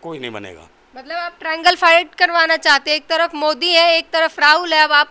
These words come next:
Speaker 2: मायावती जी को लाना चाहते हैं?
Speaker 1: नहीं, ना, ना, राहुल ना मोदी,
Speaker 2: हाँ।
Speaker 1: एनडीए इंडिया रोदी, ये हो जाएगा हालत।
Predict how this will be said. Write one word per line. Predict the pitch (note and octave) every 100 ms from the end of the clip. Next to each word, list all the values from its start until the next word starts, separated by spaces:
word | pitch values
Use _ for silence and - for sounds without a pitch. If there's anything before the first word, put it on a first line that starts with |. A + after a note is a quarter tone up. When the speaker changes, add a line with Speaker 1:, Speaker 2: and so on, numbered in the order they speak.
| C#4+
Speaker 2:
मायावती | C#4+ D4+ D#4+ F4 F4
जी | E4+
को | F4
लाना | D#4+ D#4
चाहते | D4 A#3 -
हैं? | E3 F3 E3+
Speaker 1:
नहीं, | C3+
ना, | A#2+
ना, | A2+ A#2
राहुल | A#2+ B2+ C#3 E3 D#3 D3+ -
ना | C3+ C#3+
मोदी, | D3 C3 A#2 - _ _
Speaker 2:
हाँ। | C#4 C4 G3+ _ _
Speaker 1:
एनडीए | C#3+ D3+ D3+ E3 D#3+
इंडिया | D#3+ F3
रोदी, | D#3+ C#3 C3+ F#2+ A#2+
ये | C#3
हो | C3
जाएगा | B2+ B2 A#2
हालत। | G#2 G2